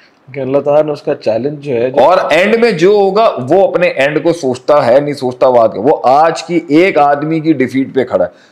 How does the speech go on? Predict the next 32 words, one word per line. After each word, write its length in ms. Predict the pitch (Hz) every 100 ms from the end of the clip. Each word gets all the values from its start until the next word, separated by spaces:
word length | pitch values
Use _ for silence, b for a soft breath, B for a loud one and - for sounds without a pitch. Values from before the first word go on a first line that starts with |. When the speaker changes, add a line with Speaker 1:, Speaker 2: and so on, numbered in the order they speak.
| -
Speaker 2:
सोचें 420 | - 156 165 190
उसका 440 | 180 165 - 175
कितना 760 | 175 175 160 165 165 175 180 180
ज़्यादा 640 | 120 98 110 123 135 156
tranquility 840 | 156 156 127 127 131 139 151 151 156
खड़ी 280 | 123 120 127
होगी। 320 | 113 113 135
One 420 | 107 95 127 160
ma-, 300 | 156 143 117
one 360 | 101 139 208 208
man 380 | 165 156 160 147
getting 340 | 139 147 135
deviated, 580 | 120 113 120 110 101 117 120 b b b -
वो 80 |
आदम 320 | 131 139 156 151
के 100 | 170 170 156
एक 320 | 175 214 160
बच्चे 320 | 170 170 170
को 100 | 165
गुमराह 380 | 147 139 131 135
करके 340 | 131 117 131
भी 140 | 135 127
जो 180 | 143
राहत 460 | 123 104 135 139 165
और 180 | 165 143
उस 140 | 127
दिन 220 | 120 143
जाम 300 | 110 113 165
पीता 280 | 156 143 131
होगा 260 | 117 101 113
ना 100 | 127
वो। 280 | 107 95